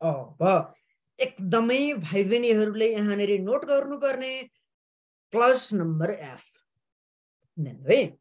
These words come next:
क्लज नम्बर एफ एकदमै हाइलाइट गरेर राख्ने सबैले। क्लज नम्बर एफ, यदि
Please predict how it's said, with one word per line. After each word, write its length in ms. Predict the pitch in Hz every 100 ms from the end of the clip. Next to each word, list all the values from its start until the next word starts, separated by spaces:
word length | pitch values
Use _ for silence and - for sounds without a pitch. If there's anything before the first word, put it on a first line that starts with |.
| _ _ -
क्लज 240 | 233 247
नम्बर 160 | 277 262
एफ 200 | 294 330 - _ -
एकदमै 200 | 175 233
हाइलाइट 220 | 196 220
गरेर 140 | 233
राख्ने 260 | 240 226 302 - _ _ _ _ _ _ _ _ _
सबैले। 280 | 190 226 294 330 _ _ _ _ _ _ _ _ _ _ _ _ _
क्लज 220 | 170 175 190
नम्बर 160 | 208
एफ, 180 | 208 254 - _ _ _ _ _ _ _ _ _ _ _ _ _ _ _ _
यदि 640 | 202 214 233 208 302 359